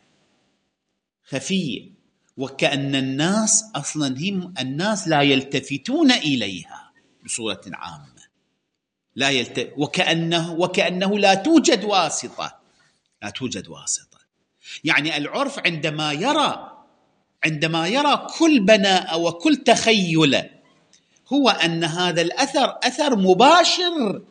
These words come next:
للمستصحب، لهذا الشيء الذي نريد أن نستصحبه، والحال أنه ليس أثرا مباشرا، هناك واسطة تحتاج إلى التفات، إلى انتباه. لو نبهنا العرف لهذه الواسطة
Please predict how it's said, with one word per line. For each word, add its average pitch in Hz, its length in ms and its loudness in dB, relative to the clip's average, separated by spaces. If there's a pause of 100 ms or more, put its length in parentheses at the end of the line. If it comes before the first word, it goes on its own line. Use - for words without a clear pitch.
(540)
للمستصحب، - 800 -6 (720)
لهذا 139 320 0
الشيء 139 400 -4
الذي 123 340 -2
نريد 117 340 -2
أن 98 280 -8
نستصحبه، - 680 -10 (840)
والحال 147 440 -4
أنه 139 340 -6
ليس 247 260 -6
أثرا 233 400 -4
مباشرا، 101 760 -6 (260)
هناك 294 340 4
واسطة 320 840 2 (520)
تحتاج 214 500 2
إلى 165 260 0
التفات، 165 720 -4
إلى 131 160 -6
انتباه. 208 720 -4 (360)
لو 143 120 2
نبهنا 131 600 -2
العرف 131 460 -4 (380)
لهذه 131 520 0
الواسطة 135 800 -2